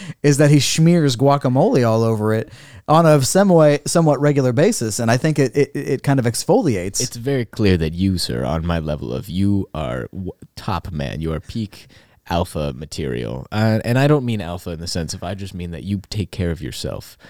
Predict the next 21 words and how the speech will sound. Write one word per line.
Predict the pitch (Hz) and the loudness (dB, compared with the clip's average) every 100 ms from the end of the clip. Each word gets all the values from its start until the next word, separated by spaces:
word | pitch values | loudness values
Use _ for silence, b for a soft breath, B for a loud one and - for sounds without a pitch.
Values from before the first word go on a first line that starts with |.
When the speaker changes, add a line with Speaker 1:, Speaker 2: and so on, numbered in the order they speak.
| B B - | B B -10
Speaker 2:
in | 85 | -6
the | 78 | -6
best | 90 90 - | -4 -6 -6
possible | 76 - 64 | -8 -8 -8
way. | 73 | -8
And | 80 | -8
I | 87 | -6
can | 90 | -6
tell | 98 87 | -6 -6
that | 78 | -6
you | 101 85 | -4 -4
are | |
very, | 82 80 67 | -4 -6 -6
very | 67 50 50 - | -8 -10 -12 -12
cool. | - 52 - 117 | -10 -10 -12 -14
So | 113 90 | -8 -4
I | 85 | -2
respect | 87 90 - - 101 - 98 | -2 -4 -4 -4 -4 -6 -8
game, | 113 120 120 110 | -4 -2 -2 -2
respect | 95 90 - 82 - 71 | -6 -8 -10 -14 -14 -16
game. | 80 55 53 - | -14 -12 -12 -14